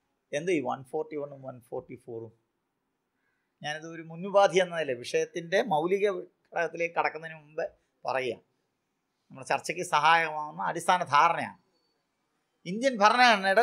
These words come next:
രണ്ട് അനുച്ഛേദങ്ങളാണ് ഞാനീ പറഞ്ഞത്, നൂറ്റി നാൽപത്തൊന്നും നൂറ്റി നാൽപത്തിനാലും. എന്താ അത്? നമ്മുടെ ആരുടെയും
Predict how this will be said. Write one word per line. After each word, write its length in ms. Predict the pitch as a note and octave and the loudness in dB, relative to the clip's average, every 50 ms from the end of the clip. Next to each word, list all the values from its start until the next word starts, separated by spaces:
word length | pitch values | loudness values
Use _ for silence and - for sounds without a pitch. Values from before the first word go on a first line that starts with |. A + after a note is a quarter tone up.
| A#3+ A3 | 6 6
രണ്ട് 180 | A3 A#3 A#3+ A#3 | 4 6 6 4
അനുച്ഛേദങ്ങളാണ് 640 | A3+ A#3 - - C4 C4 B3+ A#3+ A#3 G#3+ F#3+ F#3 | 4 4 6 6 6 6 8 6 6 6 6 6
ഞാനീ 140 | F3+ E3+ E3+ C#3 D#3 | 4 0 2 2 4
പറഞ്ഞത്, 320 | D#3 D3 C3+ B2+ A2+ - _ _ _ _ _ _ - | 4 4 2 -2 -8 -12 _ _ _ _ _ _ -8
നൂറ്റി 200 | E3 E3+ F3 E3 F#3 E3+ | -6 -4 0 4 6 6
നാൽപത്തൊന്നും 460 | E3+ E3+ - F3 - E3 E3 F3+ G3 | 6 4 2 -4 -4 -4 -8 -10 -10
നൂറ്റി 200 | G#3 G3+ F3+ G3+ G#3 | -10 -6 0 4 4
നാൽപത്തിനാലും. 560 | G3 F#3+ - F#3 F3+ F3 D#3+ D3 C3+ A#2 - _ _ _ _ _ _ _ _ _ - | 4 6 4 -2 0 2 2 2 2 0 -6 _ _ _ _ _ _ _ _ _ -10
എന്താ 160 | E3 F3+ G3+ F3 C#3+ | -2 4 4 4 4
അത്? 100 | C3+ - - _ _ _ _ _ _ _ _ _ _ _ _ _ _ _ _ _ _ - | 4 0 -8 _ _ _ _ _ _ _ _ _ _ _ _ _ _ _ _ _ _ -18
നമ്മുടെ 200 | - D3 D#3+ E3+ | -12 -4 0 0
ആരുടെയും 320 | E3+ E3+ E3 E3 E3+ F#3+ | 0 0 0 0 -2 -2